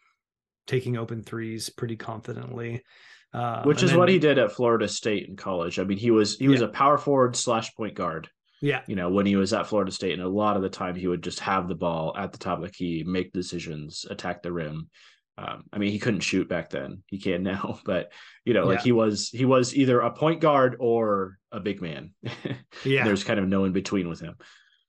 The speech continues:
Speaker 1: And last year he toggled a little bit more big man, and this year he's toggling a lot more guard, at least so far. He's hitting threes, um, but similar to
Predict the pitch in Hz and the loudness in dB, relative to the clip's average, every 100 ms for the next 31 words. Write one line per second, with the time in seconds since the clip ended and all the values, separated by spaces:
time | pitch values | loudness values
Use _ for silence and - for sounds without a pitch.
0 | _ 147 151 156 - 180 160 139 143 143 | _ -2 0 0 2 2 2 2 0 0
1 | 143 135 135 135 135 139 131 127 127 143 | 0 -2 -2 -4 -4 -6 -6 -4 -6 -4
2 | 151 143 123 123 127 120 117 - 117 127 | -4 -4 -6 -8 -6 -6 -8 -10 -10 -6
3 | 127 113 123 _ _ _ - 135 120 117 | -6 -6 -10 _ _ _ -2 0 0 -2
4 | 120 117 117 120 _ _ 143 127 123 120 | -8 -8 -10 -12 _ _ -4 0 0 0
5 | 117 117 120 117 127 113 - 117 113 110 | -2 -4 -6 -6 -6 -6 -6 -6 -6 -10
6 | _ _ _ _ _ _ _ - - _ | _ _ _ _ _ _ _ -20 -20 _
7 | 185 220 240 185 160 170 190 - - _ | 2 4 2 2 2 2 0 -4 -20 _
8 | _ - 139 131 127 123 131 _ _ _ | _ -4 -2 -2 -4 -8 -12 _ _ _
9 | _ _ _ _ _ 135 113 135 127 - | _ _ _ _ _ -12 -6 -2 -2 -4
10 | - - _ _ _ _ _ _ - - | -16 -16 _ _ _ _ _ _ -10 0
11 | 151 147 131 135 123 120 | 2 4 4 4 2 -2